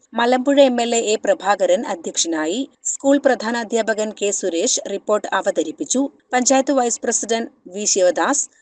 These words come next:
വിദ്യാഭ്യാസ സ്റ്റാൻഡിംഗ് കമ്മിറ്റി ചെയർമാൻ ഷീബ കണ്ണൻ, വാർഡ് മെമ്പർമാരായ വി ലീല-, വി ലക്ഷ്മണൻ, കെ ബി പ്രശോഭ്, പറളി ഉപജില്ലാ വിദ്യാഭ്യാസ ഓഫീസർ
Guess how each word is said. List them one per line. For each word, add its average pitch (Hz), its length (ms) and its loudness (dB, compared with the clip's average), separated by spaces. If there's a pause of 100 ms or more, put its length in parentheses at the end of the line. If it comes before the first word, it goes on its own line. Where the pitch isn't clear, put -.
വിദ്യാഭ്യാസ 247 540 0
സ്റ്റാൻഡിംഗ് 220 480 -2
കമ്മിറ്റി 220 240 -4
ചെയർമാൻ 208 540 0 (120)
ഷീബ 190 380 -2
കണ്ണൻ, 180 460 -2 (160)
വാർഡ് 240 300 2
മെമ്പർമാരായ 233 880 0
വി 202 180 -4
ലീല-, 185 340 -6 (180)
വി 202 160 -4
ലക്ഷ്മണൻ, 185 720 -2 (160)
കെ 214 120 4
ബി 214 140 -4
പ്രശോഭ്, 196 560 0 (160)
പറളി 226 320 2
ഉപജില്ലാ 226 420 0
വിദ്യാഭ്യാസ 208 560 -2
ഓഫീസർ 202 540 0